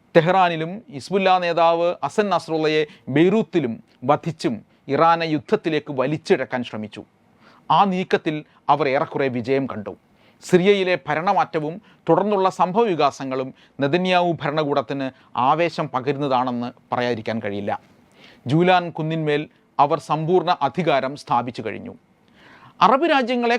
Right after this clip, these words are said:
കൂടെ കൂട്ടി ഫലസ്തീനെ ഒറ്റപ്പെടുത്താനുള്ള നീക്കമായിരുന്നുവല്ലോ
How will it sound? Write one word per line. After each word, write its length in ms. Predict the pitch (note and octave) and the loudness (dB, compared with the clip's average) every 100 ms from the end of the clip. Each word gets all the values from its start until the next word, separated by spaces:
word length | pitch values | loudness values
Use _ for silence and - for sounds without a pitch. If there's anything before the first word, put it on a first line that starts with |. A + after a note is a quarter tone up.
| - | 0
കൂടെ 240 | E3+ G3+ A3 | 2 2 2
കൂട്ടി 300 | G3 D#3+ G3 A3 _ - | -4 -4 -4 -6 _ -4
ഫലസ്തീനെ 500 | D#3 F#3+ - A3 A3 F#3 | 0 0 -2 0 2 2
ഒറ്റപ്പെടുത്താനുള്ള 800 | F3 - C4+ A#3+ F#3+ G3 F3 F3 D#3+ | -2 0 0 2 0 -2 -2 -2 -4
നീക്കമായിരുന്നുവല്ലോ 800 | D#3+ F#3+ G3 D#3 D3 C#3+ C3 | -4 0 2 2 0 -2 -2